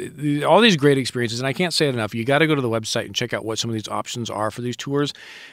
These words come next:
because another one I'll get is, is, "Well, what's your, what's the best one?" And it's like, well, the best one really is what speaks to you and your personal interest. If you wanna learn more about koalas, there's probably a behind-the-scenes tour for koalas that includes a few other Australian animals.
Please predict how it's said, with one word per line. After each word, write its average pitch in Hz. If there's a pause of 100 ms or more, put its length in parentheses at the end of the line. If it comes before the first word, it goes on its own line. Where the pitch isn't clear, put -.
because 143
another 160
one 156
I'll 135
get 123
is, 120
is, 113
"Well, 120
what's 131
your, 127
what's 127
the 143
best 123
one?" 127
And 101
it's 113
like, 131
well, 151
the 143
best 156
one 156
really 143
is 123
what 113
speaks -
to 117
you 110
and 98
your 139
personal 90
interest. -
If 92
you 147
wanna 139
learn 123
more 117
about 101
koalas, 123 (280)
there's 110
probably 156
a 110
behind-the-scenes 117
tour 110
for 101
koalas 101
that 101
includes 98
a 95
few 104
other 95
Australian 92
animals. 90